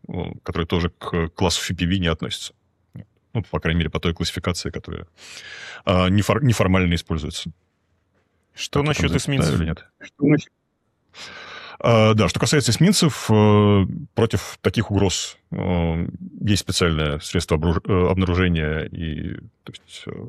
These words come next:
Speaker 1: радары, которые настроены как раз на, на обнаружение подлетающих небольших боеприпасов. А, и есть скорострельные пушки, которые должны с этими боеприпасами бороться. А, там, к,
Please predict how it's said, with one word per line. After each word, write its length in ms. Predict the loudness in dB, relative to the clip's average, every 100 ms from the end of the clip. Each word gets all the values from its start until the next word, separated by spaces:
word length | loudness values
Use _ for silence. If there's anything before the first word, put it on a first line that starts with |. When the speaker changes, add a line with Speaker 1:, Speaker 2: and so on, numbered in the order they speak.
| -16 _ -20 -20 -4
Speaker 1:
радары, 360 | 0 2 2 2
которые 260 | -2 -2
настроены 420 | -2 -2 -4 -4 -6
как 160 | -12
раз 200 | -12 -12
на, 240 | -12 -12 -16 _ _ -20 _ _ _ _ _ _ _ _ -4
на 120 | 0
обнаружение 480 | 2 2 2 2 0 -2 -4
подлетающих 680 | 0 0 2 0 0 -4 -2
небольших 340 | -2 -2 -2
боеприпасов. 720 | 0 -2 0 0 0 -6 -14 _ -20 -20 -20 -20 -6
А, 540 | 0 2 2 2 2 0
и 100 | 0
есть 160 | -2
скорострельные 460 | 0 -2 2 0 0
пушки, 500 | -2 -4 -2 -2 -4 -8
которые 260 | -6 -4
должны 240 | -2 -2 -4
с 100 | -4
этими 160 | -6
боеприпасами 520 | -4 -6 -4 -6 -4 -2
бороться. 540 | 0 -2 -2 -4 -4 _ -20 -20 -20 -20 -20 _
А, 120 | -8
там, 280 | -8 -14 -14
к, 1080 | -16 -6 -4 -2 -2 -2 -2 -4 -6 -8 -10